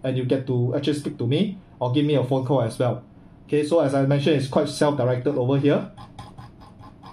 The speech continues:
Okay, let's go back to look at another project, um, one of the best-selling E Cs as well,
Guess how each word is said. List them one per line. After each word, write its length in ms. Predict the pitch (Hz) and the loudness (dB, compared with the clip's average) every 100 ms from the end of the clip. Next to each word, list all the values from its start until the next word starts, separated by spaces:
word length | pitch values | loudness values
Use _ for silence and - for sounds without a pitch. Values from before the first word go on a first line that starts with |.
| - - - - | -20 -20 -20 -10
Okay, 140 | 127 | -2
let's 180 | 127 151 | 2 2
go 120 | 165 | 4
back 160 | 165 165 | 4 4
to 60 | 139 | 4
look 220 | 156 147 | 4 2
at 100 | 135 | 0
another 420 | 131 135 160 190 | 0 2 4 2
project, 440 | 185 131 135 156 - | 2 2 2 2 0
um, 560 | 120 120 117 120 120 - - - - - | 0 2 2 0 -2 -6 -18 -20 -14 -2
one 180 | 156 | 0
of 120 | 151 135 | 0 2
the 120 | 120 | 2
best-selling 600 | 127 156 - 143 143 147 | 2 2 4 4 4 4
E 100 | 147 | 2
Cs 320 | 147 147 143 | 4 4 4
as 160 | 127 127 | 2 2
well, 380 | 139 151 151 | 4 2 0